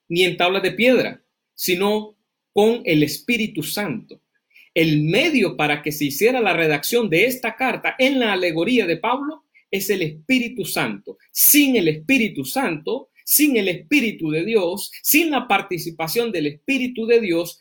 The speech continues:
no existen creyentes, no existen corintios. Significa, por tanto, hermanos, que el creyente y el Hijo de Dios, que todo aquel que revela fe en Jesucristo, se debe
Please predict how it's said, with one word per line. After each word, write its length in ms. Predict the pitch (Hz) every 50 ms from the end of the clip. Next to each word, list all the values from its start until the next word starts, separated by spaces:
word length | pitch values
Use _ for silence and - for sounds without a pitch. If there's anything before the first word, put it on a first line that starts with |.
| _ _
no 480 | - 151 190 214 208 202 214 226 233 233
existen 720 | 208 196 - - - 151 147 151 - 190 190 202 202 - _ _
creyentes, 680 | - 240 254 247 247 294 339 370 - - 196 156 147 -
no 360 | - 170 190 208 208 208 214
existen 560 | 226 220 220 - - 147 147 - - 208 220 208
corintios. 680 | - 214 226 311 359 359 359 - 202 160 - - - - - -
Significa, 560 | - - 269 262 254 226 285 330 - 302 254 -
por 180 | 220 202 -
tanto, 340 | - 269 277 269 254 - -
hermanos, 540 | 196 208 240 240 214 156 143 156 156 - - - - - _
que 280 | - 233 233 233 233 - -
el 200 | 226 220 220 220
creyente 680 | 220 202 202 214 240 285 320 330 320 - 277 269 269
y 80 | 226 202
el 140 | 185 196 -
Hijo 280 | 277 285 262 254 254 240
de 120 | 226 190
Dios, 300 | 156 127 120 110 - - _ _ _
que 120 | - 226 220
todo 400 | 220 - 262 277 311 311 277 254
aquel 380 | 233 247 - 262 269 262 -
que 100 | - 226
revela 440 | 185 170 175 190 233 247 226 190 -
fe 200 | - 226 240 247
en 120 | 233 220
Jesucristo, 840 | 180 180 170 - 160 151 - 262 269 190 - - - 131 127 127 - _ _ _ _ _ _
se 300 | - - - - 214 208
debe 560 | 214 269 311 294 254 196 190 208 220 - _